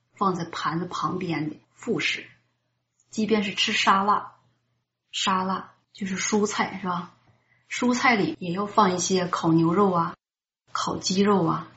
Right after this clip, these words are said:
哎，即便是吃点面食，也都夹着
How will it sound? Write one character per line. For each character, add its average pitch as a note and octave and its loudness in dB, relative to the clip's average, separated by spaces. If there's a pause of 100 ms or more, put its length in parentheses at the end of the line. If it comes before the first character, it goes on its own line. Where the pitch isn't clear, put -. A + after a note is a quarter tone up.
(580)
哎， F3 -2
即 A3 -2
便 A3 4
是 G#3 2
吃 G#3+ 4
点 F3+ 2
面 G3+ 8
食， D#3+ -2 (260)
也 F3+ -4
都 F#3+ 2
夹 F3 -2
着 E3+ -2